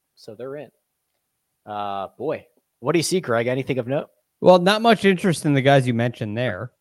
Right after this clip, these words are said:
Speaker 2: but,
Speaker 1: <laughs>
Speaker 2: um, I do think there are some, you know, my, I'll start with my favorite. I, I think my favorite play in this range is, um,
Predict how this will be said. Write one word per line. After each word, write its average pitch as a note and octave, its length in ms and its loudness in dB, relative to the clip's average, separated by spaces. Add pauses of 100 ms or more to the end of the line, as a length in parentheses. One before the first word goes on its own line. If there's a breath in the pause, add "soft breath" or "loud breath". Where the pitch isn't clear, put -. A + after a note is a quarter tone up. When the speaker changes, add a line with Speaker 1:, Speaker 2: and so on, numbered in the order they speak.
(140)
Speaker 2:
but, B2+ 300 0
Speaker 1:
<laughs> - 60 -6
Speaker 2:
um, A2 440 -4 (600 loud breath)
I E3 100 4
do F#3+ 240 0
think A#3 240 -6
there C3 220 4
are A#2+ 40 2
some, A2 460 -6 (420)
you F3+ 60 -8
know, F#3+ 100 6
my, F#3+ 300 2
I'll F#3 240 2
start A#3+ 380 2
with A3 100 0
my F3 180 0
favorite. B2+ 520 -6 (100)
I, D#3 180 -4
I F3+ 100 -4
think B3+ 180 -10
my F#4+ 120 -4
favorite D#3+ 560 -4
play C#3 320 -4
in B2+ 80 -8
this A#2 200 -12
range G#2 500 -14 (340)
is, A#2 680 -4
um, G#2+ 440 -10